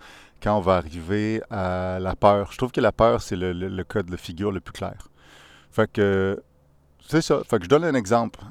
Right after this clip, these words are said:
Euh, le fait que la colère, euh, nous fait voir tout comme des obstacles potentiels. Mon voisin, mettons, fait jouer de la musique, euh, très forte chez eux.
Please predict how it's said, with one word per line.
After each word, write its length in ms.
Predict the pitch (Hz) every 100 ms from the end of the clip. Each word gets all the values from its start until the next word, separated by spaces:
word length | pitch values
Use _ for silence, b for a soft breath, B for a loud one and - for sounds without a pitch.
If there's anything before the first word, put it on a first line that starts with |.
| - -
Euh, 260 | 113 104 101
le 100 | 101
fait 200 | - 143
que 100 | 117
la 60 |
colère, 640 | - 110 101 104 113 110 92
euh, 140 | 92
nous 140 | 90
fait 180 | 92 107
voir 460 | 85 98 101 104 -
tout 200 | - 120 -
comme 160 | 98
des 160 | 92 85
obstacles 320 | 90 - 95
potentiels. 460 | 95 95 90 95 - B B B 110
Mon 160 | 113
voisin, 560 | 110 131 135 113 135 170
mettons, 480 | 147 - 131 151 143 b - -
fait 220 | - 120
jouer 220 | 95 127
de 40 | 131
la 100 | 107
musique, 380 | 98 113 - 110
euh, 140 | 98
très 240 | - 107
forte 340 | - 110 101 -
chez 300 | 104 87 90
eux. 160 | 113